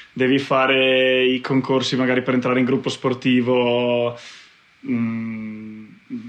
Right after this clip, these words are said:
della finanza più che polizia o carabinieri, quello che è, eh, mi sono infortunato e non sono più riuscito ad allenarmi, cioè per un anno ho avuto uno stop totale perché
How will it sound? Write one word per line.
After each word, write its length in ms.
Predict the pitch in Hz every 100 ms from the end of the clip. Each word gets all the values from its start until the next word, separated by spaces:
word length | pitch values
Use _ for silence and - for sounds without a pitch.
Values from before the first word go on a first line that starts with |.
| 113 -
della 180 | 123
finanza 480 | - 123 113 120 123
più 220 | 107 117
che 360 | 117 113 110 110 -
polizia 540 | 113 117 - 120 123
o 20 |
carabinieri, 480 | - 110 117 120 113
quello 220 | 123 135
che 480 | 156 165 131 151 -
è, 0 | 127 120 120
eh, 60 | 120
mi 100 | 131
sono 160 | 131 139
infortunato 560 | 131 143 160 143 127
e 40 | 139
non 80 | 127
sono 160 | 123
più 80 | 123
riuscito 260 | 113 117 123
ad 80 |
allenarmi, 540 | 113 113 113 107 113 113
cioè 160 | 123
per 140 | 113 123
un 120 | 123
anno 280 | 120 120 127
ho 20 |
avuto 320 | 117 123 127
uno 200 | 120 120
stop 300 | 120 - 123
totale 440 | - 123 117 113 120
perché 600 | 120 - 123 117 117